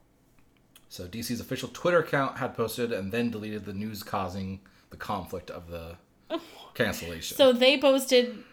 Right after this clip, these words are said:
Speaker 2: the news that everybody thought it was canceled, and then they
Speaker 1: I
Speaker 2: deleted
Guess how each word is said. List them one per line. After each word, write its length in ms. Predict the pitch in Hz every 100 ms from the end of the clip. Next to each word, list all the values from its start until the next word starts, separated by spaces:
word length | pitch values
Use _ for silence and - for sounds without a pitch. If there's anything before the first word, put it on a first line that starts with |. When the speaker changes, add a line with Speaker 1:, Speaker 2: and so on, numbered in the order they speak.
| -
Speaker 2:
the 360 | 208 208 233 214 - -
news 880 | 196 208 269 233 185 196 214 - - _ _ -
that 340 | 226 220 240
everybody 280 | 233 226 226
thought 160 | 240 214
it 40 |
was 100 | 202
canceled, 680 | 214 247 226 233 190 - 226 240 _ _ _ _ _ _
and 180 | 208 214
then 140 | 214 214
they 80 |
Speaker 1:
I 20 | 226
Speaker 2:
deleted 260 | 240 147